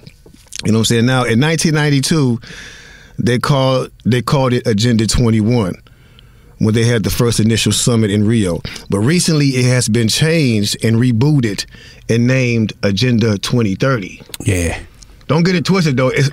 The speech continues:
Speaker 1: it's still the same thing.
Speaker 2: Yeah, exact same
Speaker 1: They
Speaker 2: thing.
Speaker 1: kinda had to, they just modified it. And, um, you know, uh, so
Speaker 2: For twenty thirty to be, you know,
Speaker 1: for twenty thirty.
Speaker 2: to be
Speaker 1: And,
Speaker 2: the,
Speaker 1: and,
Speaker 2: yeah.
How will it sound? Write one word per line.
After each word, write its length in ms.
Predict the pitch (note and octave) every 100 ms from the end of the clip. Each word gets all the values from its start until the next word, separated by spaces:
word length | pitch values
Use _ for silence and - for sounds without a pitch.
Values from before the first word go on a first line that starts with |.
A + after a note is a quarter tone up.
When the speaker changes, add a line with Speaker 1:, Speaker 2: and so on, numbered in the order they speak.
| -
Speaker 1:
it's 120 | C#3 -
still 280 | - F3
the 80 | F3
same 360 | F3 E3+ E3 D#3+
thing. 400 | E3 C#3 A2 C3 A#2+
Speaker 2:
Yeah, 100 | G#2
exact 460 | F#2+ F#2+ C3+ A#2+
same 260 | - A2 F#2+
Speaker 1:
They 120 | G#2
Speaker 2:
thing. 80 | A2
Speaker 1:
kinda 200 | C#3+ C#3
had 280 | C#3+ C#3+ C3+
to, 260 | B2 A2 - - - - -
they 140 | A#2 B2+
just 180 | B2+
modified 680 | B2 C#3 C#3 A#2 A#2 A2 G#2
it. 160 | G2+ - - - - - - - - - - A#2
And, 180 | A#2+
um, 540 | A#2 A#2 A2+ G#2+ A2 G#2 - -
you 140 | A#2
know, 280 | A#2+ A#2+ A#2
uh, 500 | A2 G#2 G2+ F#2+ F2
so 400 | - C3+ B2 A2+ A#2+ - -
Speaker 2:
For 140 | C#3
twenty 280 | - C#3 C3+
thirty 260 | C#3 D#3 C#3
to 120 | B2+
be, 260 | A2+ C3 B2+
you 160 | A#2+
know, 120 | A#2+ A#2+
Speaker 1:
for 60 |
twenty 220 | D#3 D3
thirty. 280 | C#3+ D3+ G#2
Speaker 2:
to 200 | - C3+
be 140 | A2 A#2+
Speaker 1:
And, 180 | C3+ C3
Speaker 2:
the, 100 | A2
Speaker 1:
and, 100 | A2+
Speaker 2:
yeah. 240 | G2+